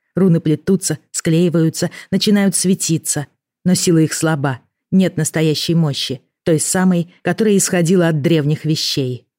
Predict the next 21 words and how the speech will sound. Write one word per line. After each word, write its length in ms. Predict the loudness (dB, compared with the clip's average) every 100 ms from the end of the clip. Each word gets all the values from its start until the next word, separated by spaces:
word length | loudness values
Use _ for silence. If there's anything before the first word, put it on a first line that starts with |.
| _ _ _ _ -12
Все 280 | -4 0
ли 100 | 2
у 40 | 4
меня 200 | 2 2
компоненты? 840 | -2 -2 0 0 0 -4 -8 -10 _ _ _ _ _ -2
Точно 360 | -2 0 0
все 200 | 0 0
из 140 | 0 0
тех, 240 | -2 -2
которые 400 | -4 -2 2 2
были 240 | 4 2 2
в 60 |
химической 600 | 0 0 0 0 -2 0
лаборатории. 840 | 0 0 -2 -2 -2 -2 -2 -4 -6 _ _ _ _ -6
Но 80 | -4
что, 180 | -2 0
если 260 | 0 0
лаборанты, 640 | -2 0 -2 -2 0 0 -2
как 300 | -4 -4 -4
и 40 |
я, 360 | -4 -2 -4